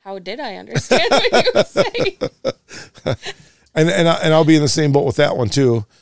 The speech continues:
Speaker 2: Um, I'll know day of if I can go. 'Cause I think,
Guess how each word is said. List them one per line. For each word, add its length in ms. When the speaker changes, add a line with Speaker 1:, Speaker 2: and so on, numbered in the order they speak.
Speaker 2:
Um, 480
I'll 240
know 340
day 260
of 220
if 140
I 100
can 240
go. 400
'Cause 140
I 60
think, 360